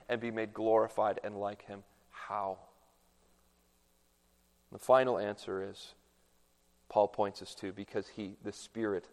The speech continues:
seals us so that we can never lose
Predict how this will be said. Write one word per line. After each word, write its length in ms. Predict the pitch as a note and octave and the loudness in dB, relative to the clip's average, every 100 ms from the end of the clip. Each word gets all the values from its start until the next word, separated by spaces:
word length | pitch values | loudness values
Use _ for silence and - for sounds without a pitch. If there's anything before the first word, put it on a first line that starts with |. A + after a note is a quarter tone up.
| - - | -20 -20
seals 800 | - - - A2 G#2 F#2+ F#2 - - - | -18 -16 -10 -6 -4 -4 -6 -14 -16 -4
us 480 | F#2 F#2+ - - - _ _ - - | -4 -4 -12 -18 -20 _ _ -20 -20
so 160 | - B2 | -2 6
that 140 | A#2 | 6
we 80 | A#2 | 6
can 240 | A2+ G#2 | 0 0
never 460 | A2 A2+ A2+ A2 G#2+ - - | 6 6 6 2 -2 -18 -16
lose 680 | A2 G#2+ A2 G2+ G2+ - | -6 -4 -2 -4 -8 -14